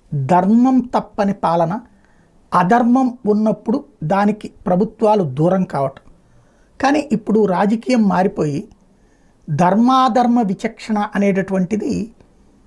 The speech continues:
పత్రికల ద్వారా, టీవీల ద్వారా, సోషల్ మీడియా ద్వారా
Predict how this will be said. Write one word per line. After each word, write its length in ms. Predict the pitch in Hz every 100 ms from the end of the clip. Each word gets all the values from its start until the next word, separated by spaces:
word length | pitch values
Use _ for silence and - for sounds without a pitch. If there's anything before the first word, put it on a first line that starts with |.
| _ _ _ _ _ 214
పత్రికల 520 | 208 - 302 302 277
ద్వారా, 420 | 208 240 226 240
టీవీల 540 | 240 - 220 226 247
ద్వారా, 400 | 202 190 208 220
సోషల్ 520 | 247 - 190 208 - 233
మీడియా 320 | 226 220 196
ద్వారా 500 | 165 170 156 151